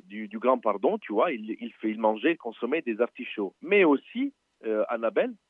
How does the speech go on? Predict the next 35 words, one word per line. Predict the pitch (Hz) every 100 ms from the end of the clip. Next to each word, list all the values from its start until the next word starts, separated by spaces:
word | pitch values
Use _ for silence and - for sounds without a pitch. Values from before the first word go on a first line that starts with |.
| _ _ - - _ _ _
c'est | 147 143
aussi | 131 131 -
probablement, | 220 170 147 143 185 196 151
hein, |
une | 143 139
spécialité | - 151 151 147 - 196
des, | 185 131 127
des | 117 139
Pessah, | 185 180 - 123 117
tu | 117
vois. | 113 135 -
C'est | 120
la, | 110 107 110 _ _ 123
une |
spécialité | - 131 139 143
de | 170
la | 135
Pâque | - 151 -
juive | 131 120 147 127
également. | 117 107 113 131 196 - _ _ _ -
Et, | 110 98 120
et | 123 -
c'était | 127 170
utilisé | 151 131 131 170
un | 190
peu | 143
comme | - 120
rituel, | 120 139 - 147 135 139 143
tu | -
vois. | 110 120 _
C'est-à-dire | 113 120 131 120
que | 113 _ _ -
les | 113
rituels | 127 - 131 139 135
auxquels | 117 135 135 117